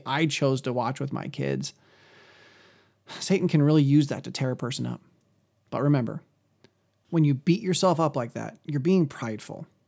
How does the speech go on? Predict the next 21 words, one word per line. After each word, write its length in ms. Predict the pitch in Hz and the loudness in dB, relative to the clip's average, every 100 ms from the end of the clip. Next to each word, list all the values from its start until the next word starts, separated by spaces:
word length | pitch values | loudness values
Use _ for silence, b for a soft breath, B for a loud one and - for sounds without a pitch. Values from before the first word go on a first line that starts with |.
| _ _ - | _ _ -6
Yes, 460 | 139 131 139 - | -4 -4 -4 -2
you 80 | 143 | 0
have 160 | 127 - | 0 0
to 80 | |
apologize 500 | 151 135 135 139 135 - | -2 0 0 2 0 -2
to 100 | 131 | -6
your 80 | |
child 360 | 120 - 120 117 | -4 -4 -4 -4
and 140 | 123 | -4
to 80 | 156 | -2
God, 380 | 151 139 143 135 | 0 2 4 2
but 180 | 135 139 | 0 -2
you 60 | |
have 180 | 139 185 | -2 0
to 100 | 202 | 0
acknowledge 380 | 160 143 143 147 | 2 2 2 0
that 180 | 131 127 | -2 -4
God 220 | 135 143 | -2 0
has 120 | 139 | 0
forgiven 520 | - 135 127 135 131 | -2 -2 0 2 0
you 240 | 120 120 | -2 -4